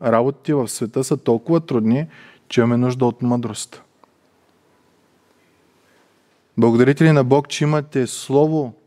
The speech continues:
от Бога, което да храни душата ви? Знам, че благодарите за храна.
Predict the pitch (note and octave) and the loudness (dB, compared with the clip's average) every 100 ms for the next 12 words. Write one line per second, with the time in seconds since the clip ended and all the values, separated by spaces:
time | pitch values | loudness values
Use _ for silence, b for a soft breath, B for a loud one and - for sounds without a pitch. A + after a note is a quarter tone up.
0 | _ B2 A2 G#2 A2+ A#2 C3+ - B2+ B2 | _ -4 -4 0 0 0 -4 -2 -4 -4
1 | C#3 B2+ A#2 B2+ A#2+ A#2+ A#2 A2+ - A#2 | -8 -6 -6 -6 -6 -6 -8 -8 -6 -8
2 | A2+ G2+ F#2 _ _ _ _ _ _ _ | -8 -12 -12 _ _ _ _ _ _ _
3 | _ _ _ _ _ _ _ _ - A2+ | _ _ _ _ _ _ _ _ 0 2
4 | A2+ C#3+ C#3 C#3 C#3 C3+ B2+ A#2+ A2 G#2 | 2 2 4 4 4 2 -2 -4 -4 -6
5 | F#2+ | -8